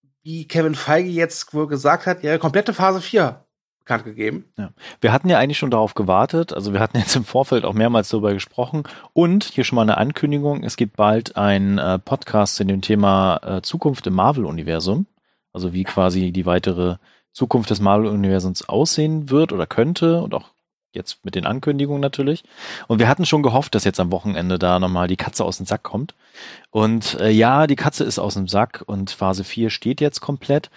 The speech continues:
Speaker 2: Und wenn man dabei bedenkt, dass ja lange Zeit, äh, nur drei Phasen auch ursprünglich geplant waren, ne?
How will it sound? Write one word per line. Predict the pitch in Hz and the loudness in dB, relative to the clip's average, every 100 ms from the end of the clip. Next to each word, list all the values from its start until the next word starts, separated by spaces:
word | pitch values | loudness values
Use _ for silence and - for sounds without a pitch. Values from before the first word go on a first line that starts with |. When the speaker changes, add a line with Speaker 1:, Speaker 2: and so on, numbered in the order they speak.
| - - - | -20 -12 -4
Speaker 2:
Und | 110 | 0
wenn | 143 | 2
man | 151 | 4
dabei | 151 143 | 4 2
bedenkt, | 120 113 143 180 - - | 2 2 2 2 -2 -2
dass | 117 - | -2 2
ja | 113 | 2
lange | 107 143 147 | 4 2 -2
Zeit, | - 131 127 127 - - | 2 4 6 4 0 -8
äh, | - 113 110 | -2 0 0
nur | 110 113 | 0 0
drei | 107 120 135 | 2 2 2
Phasen | - 117 117 110 | 2 2 2 -2
auch | - 98 - | -8 -10 -8
ursprünglich | 139 139 120 110 - | -8 -6 -4 -4 -4
geplant | - - 131 185 - 95 | -8 0 2 2 2 0
waren, | 85 147 - | -2 -2 -8
ne? | 107 214 | -2 -2